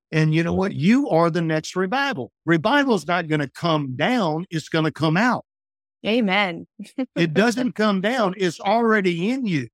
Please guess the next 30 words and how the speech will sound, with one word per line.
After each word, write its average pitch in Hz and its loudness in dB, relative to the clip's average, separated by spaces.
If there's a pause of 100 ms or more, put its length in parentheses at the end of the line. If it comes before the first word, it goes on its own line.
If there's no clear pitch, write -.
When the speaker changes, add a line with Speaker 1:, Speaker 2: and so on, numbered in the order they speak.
(240)
Speaker 1:
That's 196 -2
why 165 -2
you 196 2
were 208 4
been 156 0
chosen 175 -4 (260)
and 165 2
the 147 0
fire 190 0
is 160 0
inside 180 -2
of 170 0
you. 254 2 (720)
And 156 -2
you 233 2
have 220 0
to 160 -4
connect 170 -2
that 156 -2
with 160 -2 (160)
doing 175 2
what 156 -2
God 151 -4
says 160 -6
to 147 -2
do 143 2
and 139 -8
talk 233 2
to 180 0
people 135 -4